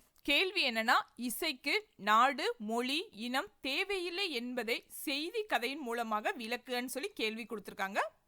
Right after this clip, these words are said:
பதிலுக்குள்ள போலாம். முன்னுரை. இசை மொழியே கடந்தது.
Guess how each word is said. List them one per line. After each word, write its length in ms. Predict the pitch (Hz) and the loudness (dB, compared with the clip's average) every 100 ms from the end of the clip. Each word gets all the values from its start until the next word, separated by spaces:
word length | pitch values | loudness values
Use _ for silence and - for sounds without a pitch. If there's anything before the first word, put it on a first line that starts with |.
| - | -2
பதிலுக்குள்ள 400 | 220 240 262 233 | 0 0 -2 -4
போலாம். 380 | 208 202 196 196 _ - - _ _ | -4 -2 -2 -4 _ -20 -20 _ _
முன்னுரை. 640 | 220 262 262 247 233 226 - _ _ | -2 -2 0 2 2 2 -4 _ _
இசை 520 | 240 277 - 311 320 | -4 -2 2 2 2
மொழியே 640 | 240 226 285 349 330 349 | -2 -2 0 0 2 0
கடந்தது. 680 | - 233 220 226 208 214 208 | 2 0 0 -2 0 0 0